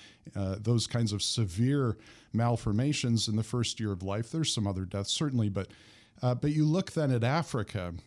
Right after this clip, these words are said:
uh, where, you know, thirty, uh, out of a thousand die in their first few days of life, and sixty out of a thousand die in the first year,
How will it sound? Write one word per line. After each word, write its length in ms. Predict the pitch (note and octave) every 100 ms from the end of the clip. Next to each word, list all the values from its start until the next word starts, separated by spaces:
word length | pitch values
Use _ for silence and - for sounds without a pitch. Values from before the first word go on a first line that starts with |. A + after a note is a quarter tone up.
| -
uh, 160 | A2+ A2+
where, 380 | A2 A#2 A#2 A2 -
you 120 | C3
know, 300 | A2+ G#2+ G2+ -
thirty, 720 | - - F#3 F#3+ E3+ C#3 F#2+ - _ _ _ _ -
uh, 140 | B2 A#2
out 180 | B2 B2
of 120 | A2
a 60 | A2
thousand 640 | - A#2 A#2+ - A2 G2
die 540 | A#2 B2 D3 C3 A2+ F2+ A#2
in 80 |
their 140 | A2+ G#2+
first 380 | - D3+ C3 -
few 200 | C#3 A#2+
days 360 | A#2+ C3+ A#2
of 160 | G#2+ F2+
life, 540 | G2+ B2 F2+ E2+ - - - - - -
and 260 | A2+ G#2+
sixty 720 | G2+ - - F#3 - - A#2+ A2
out 140 | G2+
of 120 | G2+
a 60 | A2
thousand 540 | - A2 A2 - G#2
die 280 | G2 A2 A#2
in 120 | A2+
the 80 | G#2
first 400 | - A#2 G#2 -
year, 380 | A2+ A#2+ A#2